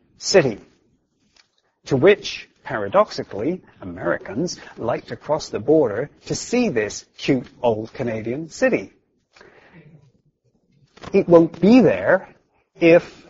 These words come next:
our own developers have their way and create something that will be destroyed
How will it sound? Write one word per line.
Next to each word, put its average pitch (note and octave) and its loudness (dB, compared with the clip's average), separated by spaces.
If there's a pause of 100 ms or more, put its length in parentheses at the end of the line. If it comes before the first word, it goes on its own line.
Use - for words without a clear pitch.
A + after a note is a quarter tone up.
(100)
our D3+ 4
own E3+ 6
developers C#3 0 (100)
have F3+ -6
their G3 2
way G3 -6 (140)
and D#3+ -2
create D3+ 0
something A#2+ -8
that E3+ -6
will G3 6
be G#3+ 2
destroyed C#4+ 0